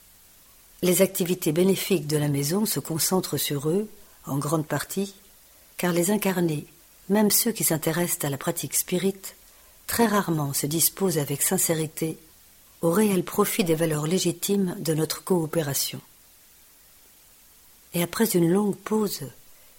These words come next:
il poursuivit. La transition entre l'animalité grossière et la spiritualité supérieure est très lente et difficile.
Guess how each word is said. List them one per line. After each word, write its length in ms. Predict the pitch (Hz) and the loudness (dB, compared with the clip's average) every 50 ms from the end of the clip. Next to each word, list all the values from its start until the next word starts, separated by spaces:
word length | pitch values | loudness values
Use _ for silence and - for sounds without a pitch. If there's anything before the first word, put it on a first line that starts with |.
| - - - | -10 -4 -2
il 120 | 202 175 | -2 -2
poursuivit. 720 | - - 214 - - - 170 156 139 131 127 - - - - - - - - - - - - - - - - - - - - - - - - - - - - - - - - - - - - - - _ - - - - - - - | 0 -2 -4 -2 -2 -2 -2 -2 -2 -4 -8 -12 -14 -20 -20 -20 -20 -20 -20 -20 -20 -20 -20 -20 -20 -20 -20 -20 -20 -20 -20 -20 -20 -20 -20 -20 -20 -20 -20 -20 -20 -20 -20 -20 -20 -20 -20 -20 -20 _ -20 -20 -20 -20 -14 -6 -2
La 100 | 180 175 | -2 -2
transition 760 | 175 - - 247 233 220 208 - - - - 156 139 127 147 - - - | 0 2 2 2 4 4 2 2 2 0 0 -2 -2 -4 -6 -12 -8 -4
entre 300 | - 180 175 - 175 160 | -2 -2 0 0 2 2
l'animalité 640 | 170 214 233 233 226 214 208 196 190 180 - - 170 | 4 6 6 6 6 6 4 2 0 -2 0 -2 -2
grossière 800 | 151 156 156 170 156 - - - 160 151 139 135 123 - - - - | -2 -2 -2 -2 -2 -2 -2 -2 -4 -6 -8 -8 -12 -14 -18 -10 -6
et 80 | 160 156 | -4 -2
la 80 | 156 | -2
spiritualité 760 | 139 - - - 226 202 196 - - 185 170 180 170 - 160 | -2 0 2 2 2 2 2 2 2 2 2 2 0 0 0
supérieure 800 | 151 - 190 180 - 160 151 151 147 156 156 170 185 185 - - - - - - - - - | 0 0 0 0 -2 -2 -2 -2 -2 -2 -2 -4 -6 -10 -14 -16 -20 -20 -20 -20 -20 -12 -8
est 160 | 185 233 - | -8 -6 -2
très 160 | - - 214 | 0 2 2
lente 340 | 190 165 147 131 131 - - | 2 2 0 -2 -4 -4 -4
et 60 | 147 | -4
difficile. 640 | 139 135 147 - - - - - - 139 127 131 | -2 -4 -4 -4 -2 -2 -2 -2 -2 -4 -8 -10